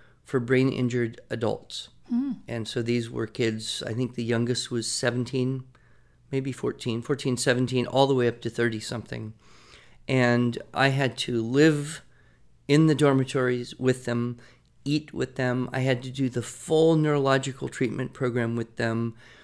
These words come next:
Speaker 1: the full social development program, and administer that. And it was really a boot camp. And so I've never been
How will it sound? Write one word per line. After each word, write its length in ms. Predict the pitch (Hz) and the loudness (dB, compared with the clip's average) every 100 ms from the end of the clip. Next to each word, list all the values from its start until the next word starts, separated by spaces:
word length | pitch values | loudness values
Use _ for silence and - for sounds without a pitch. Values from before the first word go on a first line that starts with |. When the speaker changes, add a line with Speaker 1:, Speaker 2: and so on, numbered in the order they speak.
| - - _ | -20 -20 _
Speaker 1:
the 80 | 120 | -8
full 280 | - 139 135 | 0 2 2
social 400 | - 139 - 143 | 4 2 2 -4
development 540 | 131 127 123 131 117 | 0 2 2 0 -4
program, 540 | 120 123 120 120 117 113 | 0 -2 0 0 0 -2
and 100 | 107 | -6
administer 560 | 107 135 143 - 135 | -4 0 0 -2 -4
that. 380 | 120 113 113 113 - - - - | -2 0 -2 -4 -8 -20 -20 -10
And 140 | - 131 | 2 2
it 40 | |
was 160 | 135 151 | 4 4
really 260 | 165 131 | 6 6
a 100 | 113 | 6
boot 300 | 110 120 - | 0 -2 -4
camp. 340 | - 104 - - - _ - - _ | -6 -8 -8 -18 -20 _ -20 -20 _
And 260 | 113 107 107 | -6 -4 -4
so 320 | - 120 113 - | 0 2 2 8
I've 260 | 151 143 | 8 8
never 220 | 143 123 | 4 2
been 440 | 117 127 117 113 | 2 2 2 0